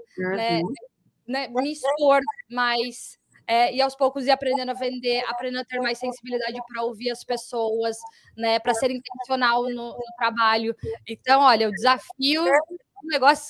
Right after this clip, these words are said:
Speaker 2: que dói, <laughs> mas funciona.
Speaker 1: Mas funciona. E isso que você trouxe de disciplina, de compromisso, eu falo muito que a disciplina, ela é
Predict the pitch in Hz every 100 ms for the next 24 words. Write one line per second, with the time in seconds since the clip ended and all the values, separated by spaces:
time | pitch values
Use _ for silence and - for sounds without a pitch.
0 | - 302 302 302 - 311 _ 170 180 254
1 | 269 302 349 - 254 285 - 285 _ 285
2 | 269 269 349 349 339 240 208 208 - 302
3 | 196 196 196 226 269 285 214 196 - 233
4 | 254 269 277 254 254 220 214 202 196 185
5 | 196 202 - 196 202 190 - 190 175 175
6 | 190 254 220 - 175 _ - - - -
7 | 214 233 233 269 330 269 - 277 262 269
8 | 254